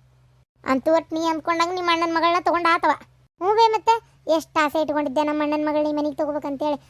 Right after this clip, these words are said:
ಗೊತ್ತನ? ಈ ಒಂದಂತರೂ ಯಾವ್ದೋ ಒಂದು ಬಂದು ಸೇರ್ಕೊಂತು, ಇನ್ನೊಂದರ ನಮ್ಮ ಅಣ್ಣನ ಮಗಳು ಬಂದ್ಲಲ್ಲ. ನನಗೊಂದು ಹೆಣ್ಣು ಇದ್ದಿದ್ರವ, ಅಯ್ಯೋ, ನಾನು ನಮ್ಮ ಅಣ್ಣನ ಮಗ್ಗೇ ಕೊಟ್ಟು ಬಿಡ್ತಿದ್ದೆ. ಇರ್ಲಿ,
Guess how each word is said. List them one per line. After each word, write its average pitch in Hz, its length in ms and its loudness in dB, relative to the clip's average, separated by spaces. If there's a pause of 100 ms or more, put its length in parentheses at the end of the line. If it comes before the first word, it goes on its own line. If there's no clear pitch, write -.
(180)
ಗೊತ್ತನ? 302 380 0 (600)
ಈ 349 80 0 (140)
ಒಂದಂತರೂ 339 440 0 (280)
ಯಾವ್ದೋ 330 260 2
ಒಂದು 330 180 -4
ಬಂದು 330 180 -2
ಸೇರ್ಕೊಂತು, 285 460 -4 (720)
ಇನ್ನೊಂದರ 403 360 2 (120)
ನಮ್ಮ 359 160 -2
ಅಣ್ಣನ 370 240 -2
ಮಗಳು 349 220 0
ಬಂದ್ಲಲ್ಲ. 330 340 0 (800)
ನನಗೊಂದು 277 500 2
ಹೆಣ್ಣು 370 240 -2
ಇದ್ದಿದ್ರವ, 339 380 2 (540)
ಅಯ್ಯೋ, 269 240 -2 (420)
ನಾನು 262 240 -2
ನಮ್ಮ 294 220 -4
ಅಣ್ಣನ 311 280 -2
ಮಗ್ಗೇ 311 240 0
ಕೊಟ್ಟು 359 220 -2
ಬಿಡ್ತಿದ್ದೆ. 285 340 -4 (840)
ಇರ್ಲಿ, 302 320 2